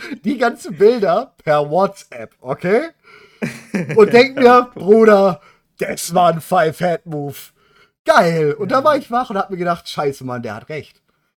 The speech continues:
Speaker 1: Um vier Uhr eins. So, warte, jetzt, warum hat der jetzt aufgehört? Achso, ist nicht auf.
Speaker 2: Ja,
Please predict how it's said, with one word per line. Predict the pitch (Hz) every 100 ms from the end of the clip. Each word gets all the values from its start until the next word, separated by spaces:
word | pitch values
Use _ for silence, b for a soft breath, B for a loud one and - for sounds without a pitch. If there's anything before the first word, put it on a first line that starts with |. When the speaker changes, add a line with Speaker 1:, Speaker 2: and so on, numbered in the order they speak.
| -
Speaker 1:
Um | 180
vier | 170 - 220 262 247
Uhr | 240 202 196 -
eins. | - _ 277 - - - - _ _ - B 240 151
So, | 139 123
warte, | 131
jetzt, | 123 165
warum | 131 135 180
hat | 196
der | 123
jetzt | 117 120
aufgehört? | 185 - 117 113 _
Achso, | - 117 123
ist | 113 -
nicht | 117
auf. | 98 110
Speaker 2:
Ja, | -